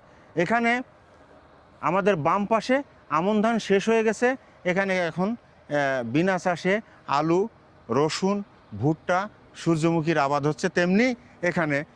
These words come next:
বিনা চাষে পালন শাকও উৎপাদন হচ্ছে। এই যে নানান পদ্ধতিতে এই এলাকায় চাষাবাদ শুরু হয়েছে, এই চাষাবাদ শুরু হওয়ার কারণে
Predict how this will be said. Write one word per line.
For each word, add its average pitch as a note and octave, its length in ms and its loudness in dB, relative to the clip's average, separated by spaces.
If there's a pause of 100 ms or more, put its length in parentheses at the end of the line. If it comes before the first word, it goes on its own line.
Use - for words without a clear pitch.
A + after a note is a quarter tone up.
(200)
বিনা D#3+ 260 0
চাষে D#3+ 360 -4 (300)
পালন E3+ 280 2
শাকও E3+ 380 -2 (140)
উৎপাদন B2 400 -2
হচ্ছে। F#2+ 280 -6 (1160)
এই G3 140 2
যে A3+ 140 2
নানান A#3 440 2
পদ্ধতিতে A3 680 0 (340)
এই F3+ 240 4
এলাকায় E3+ 460 0
চাষাবাদ E3+ 480 0
শুরু E3+ 240 0
হয়েছে, E3 280 2
এই D3 100 0
চাষাবাদ E3+ 500 -2
শুরু D#3 260 0
হওয়ার D#3 220 0
কারণে D3+ 440 0